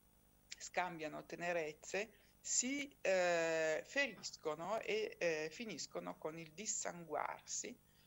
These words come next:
eh, e questo liquido bianco nel quale sono immersi poi pian piano nel correre del filmato diventa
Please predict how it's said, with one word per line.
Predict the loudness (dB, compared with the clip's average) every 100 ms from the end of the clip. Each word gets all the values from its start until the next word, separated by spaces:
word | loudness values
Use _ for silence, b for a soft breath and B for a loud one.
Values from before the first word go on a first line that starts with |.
| B -4
eh, | 2 2 2
e | -4 _ -4
questo | 0 2 2
liquido | 0 -2 -2 -2
bianco | 0 0 0 -4
nel | -10 -8
quale | -2 0 0
sono | -4 -8
immersi | -6 0 0 0 -4 -2
poi | -2 -2
pian | -4 -4
piano | 0 0 0 -4
nel | -6 -8 -12 0
correre | 6 6 4 -4 -10 _ B B B
del | -10 2 4 4 2 2 4 2
filmato | -2 -10 -4 -2 -4 -6 -2 -2
diventa | -2 -6 -4 2 2 0